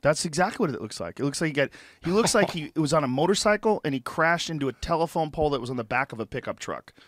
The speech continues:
Speaker 1: You know, just boom, his whole body just
Speaker 2: Ah, that puts any picture, I've got a couple pictures where I'm taking shots, and that,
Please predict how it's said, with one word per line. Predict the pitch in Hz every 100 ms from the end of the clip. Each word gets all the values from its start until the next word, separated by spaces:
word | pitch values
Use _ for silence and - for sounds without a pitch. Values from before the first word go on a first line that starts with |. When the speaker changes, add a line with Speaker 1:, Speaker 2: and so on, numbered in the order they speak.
| _ _ _ -
Speaker 1:
You | 131
know, | 147
just | 143 120
boom, | 127 - 180 196 190 165 131
his | 120
whole | 165 156
body | 135 139 135
just | 123 113 -
Speaker 2:
Ah, | 185 180 180 180 - 147 143 - - - 113
that | 147
puts | - 135 -
any | 123
picture, | - 123 -
I've | 113 95 139
got | 147
a | 113
couple | 262 120
pictures | - 131 - 110
where |
I'm | 110
taking | 110 113 101
shots, | 95 - 104 -
and | -
that, | -